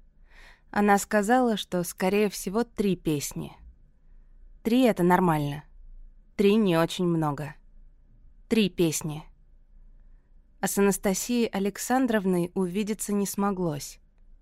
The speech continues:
Не всегда можется. Не каждый день на самом деле. Земля в снеге. Свет крыльца, свет окон. А на улице темно. Папа быстро идет от машины домой.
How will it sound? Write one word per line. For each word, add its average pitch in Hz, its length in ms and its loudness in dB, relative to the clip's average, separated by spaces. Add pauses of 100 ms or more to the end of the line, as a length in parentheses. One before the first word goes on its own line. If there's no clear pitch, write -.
(540)
Не 220 160 2
всегда 196 400 4
можется. 151 600 0 (920)
Не 202 180 2
каждый 165 380 2
день 156 220 0
на 151 120 -2
самом 160 400 -4
деле. 151 340 -6 (1160)
Земля 185 500 4
в - 60 -8
снеге. 175 680 0 (480)
Свет - 380 0
крыльца, 180 640 0 (260)
свет 214 580 0
окон. 156 520 0 (760)
А 214 80 0
на 196 160 6
улице 202 460 0
темно. 175 480 0 (680)
Папа 233 320 6
быстро 190 600 2
идет 175 260 2
от 202 140 -4
машины 165 520 0
домой. 160 540 0